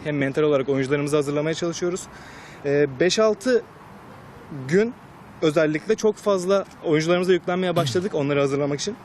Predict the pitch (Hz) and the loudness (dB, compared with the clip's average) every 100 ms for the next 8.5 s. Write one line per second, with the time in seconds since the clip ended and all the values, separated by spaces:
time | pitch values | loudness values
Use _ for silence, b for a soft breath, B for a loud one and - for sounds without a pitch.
0 | - - - - - - - 185 180 185 | -20 -20 -18 -18 -16 -8 0 2 4 4
1 | 190 190 196 170 175 180 160 127 120 120 | 2 2 0 0 0 2 0 2 0 0
2 | 117 139 151 147 143 147 165 175 151 139 | -2 0 0 0 0 0 0 0 2 2
3 | 147 156 160 160 156 160 160 156 - - | 0 0 -2 -2 -2 0 0 -4 -4 -4
4 | 151 147 156 156 160 160 160 160 160 B | -4 -4 -2 -2 0 0 -2 -2 -2 B
5 | B - 147 170 180 170 - - - 160 | B -2 0 2 0 -4 -12 -10 -4 0
6 | 170 185 190 175 160 131 123 123 120 120 | 2 2 0 -4 -2 0 2 2 0 -2
7 | 120 120 135 123 123 196 - B B - | -2 -4 0 0 0 -4 -6 B B -4
8 | 190 196 180 185 185 | 2 2 2 0 0